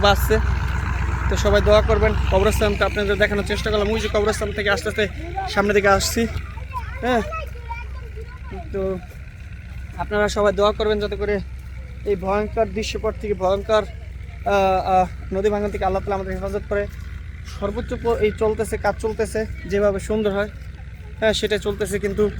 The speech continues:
নদীর মানে যারা কাজ করতেছে, আহ, ইগুলো আছে, ব্লকগুলো আছে, হ্যাঁ, এই ব্লকগুলো হচ্ছে, আহ, আপনার,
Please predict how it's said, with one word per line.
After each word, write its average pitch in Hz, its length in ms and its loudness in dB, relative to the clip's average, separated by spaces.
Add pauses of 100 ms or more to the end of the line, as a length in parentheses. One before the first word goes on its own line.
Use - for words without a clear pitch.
(480)
নদীর 208 320 6 (360)
মানে 196 240 2 (120)
যারা 202 240 6 (140)
কাজ 220 220 2
করতেছে, 226 400 2
আহ, 180 500 -4
ইগুলো 196 260 -2
আছে, 208 300 -4 (720)
ব্লকগুলো 214 400 0
আছে, 196 240 0 (1000)
হ্যাঁ, 214 280 8 (1300)
এই 196 160 0
ব্লকগুলো 220 500 6
হচ্ছে, 233 360 2
আহ, - 1700 -6
আপনার, 190 360 -2